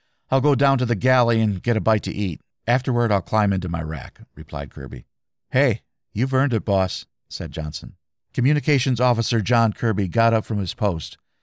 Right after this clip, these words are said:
and pat Specialist Johnson on her left shoulder before saying, "Always remember our motto. When someone drops the ball, we get the call," said both officers in unison. Before Kirby stepped away, he looked once more to his stopwatch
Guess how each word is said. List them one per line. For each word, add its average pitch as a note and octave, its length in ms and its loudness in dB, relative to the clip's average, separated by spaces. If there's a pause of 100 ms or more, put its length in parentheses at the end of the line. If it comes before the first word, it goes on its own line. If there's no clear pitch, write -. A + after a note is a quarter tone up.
(240)
and F2 140 -8
pat G#2+ 260 0
Specialist G2 520 -4
Johnson G2 340 -2
on E2 140 -4
her E2+ 100 -6
left G2+ 220 -4
shoulder F2+ 340 -4
before F2+ 320 -8
saying, F2+ 440 -4 (340)
"Always B2 400 2
remember G#2+ 400 2
our G2+ 100 2
motto. F2+ 460 -2 (380)
When F3 160 0
someone A#2 360 0
drops A2 300 0
the A2 100 -6
ball, A2+ 420 0 (600)
we A2+ 100 2
get F#2+ 220 -2
the F2+ 80 -6
call," C#2 440 -6 (360)
said - 260 -2
both D2 220 0
officers C#2 520 -2
in C#2 80 -2
unison. C#2 440 -6 (280)
Before C#3 340 2
Kirby B2 300 2
stepped - 280 0
away, F#2+ 440 0 (320)
he C3+ 100 0
looked C3+ 260 0
once A#2 320 0
more G2 340 0
to F2+ 180 -4
his F2 80 -4
stopwatch C#2 640 -4